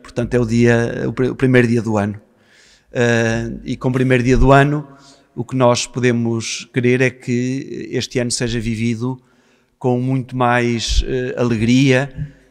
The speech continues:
com muito mais tranquilidade do que temos vivido, o,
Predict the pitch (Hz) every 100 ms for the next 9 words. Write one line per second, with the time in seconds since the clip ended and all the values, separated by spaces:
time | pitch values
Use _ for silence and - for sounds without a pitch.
0 | _ 135 127 127 127 127 123 123 113 -
1 | 147 131 131 120 113 113 139 151 135 120
2 | - 127 117 120 117 123 120 120 117 123
3 | 123 120